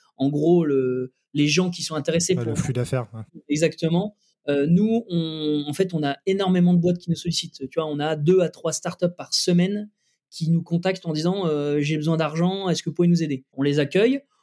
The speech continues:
Speaker 1: on fait un premier filtrage des trucs assez basiques, hein. On regarde si cette boîte est, est à majorité à capitaux français, est-ce qu'il y a pas de, voilà, juridiquement, ça tient la route, voilà. On, il y a une première,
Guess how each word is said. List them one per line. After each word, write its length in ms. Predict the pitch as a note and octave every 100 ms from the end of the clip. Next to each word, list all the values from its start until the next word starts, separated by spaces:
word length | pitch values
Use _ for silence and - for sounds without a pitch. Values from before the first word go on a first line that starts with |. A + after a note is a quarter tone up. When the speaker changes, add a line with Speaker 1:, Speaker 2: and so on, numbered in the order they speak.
| _
Speaker 1:
on 100 | E3
fait 200 | F3 G#3
un 120 | G3
premier 300 | F3 F#3+ G3+
filtrage 460 | F#3 F#3+ F3 G3+ F3+
des 220 | E3 D#3+
trucs 220 | D#3 F3
assez 180 | F3 F3
basiques, 360 | E3 F3+ F#3+ F3
hein. 80 | D#3
On 80 | C#3+
regarde 280 | D#3+ D#3+
si 120 | - D3+
cette 300 | - D#3 -
boîte 400 | D3+ E3 E3 -
est, 260 | C#3 C3+ C3+ _ _ _
est 100 | D3
à 60 | C#3+
majorité 520 | D3+ D3 D3+ D3 E3
à 60 |
capitaux 420 | C#3+ D3 - D3 C#3
français, 600 | - D3 F#3+ F#3 F#3 F#3 E3+
est-ce 160 | D3
qu'il 220 | - D3+
y 60 | D3
a 20 |
pas 160 | C3+ D3
de, 140 | C#3+
voilà, 240 | C3+ C3+ C3
juridiquement, 560 | B2+ D3 D3+ E3+ E3
ça 160 | D#3+ C#3
tient 160 | C3 C#3+
la 100 | C#3+
route, 380 | D#3+ F#3+ G3
voilà. 260 | D#3 C3+ B2 C3
On, 100 | C3
il 80 |
y 60 | C#3
a 40 |
une 300 | C#3+ C#3+ C#3
première, 380 | C#3+ E3+ D#3+ D3+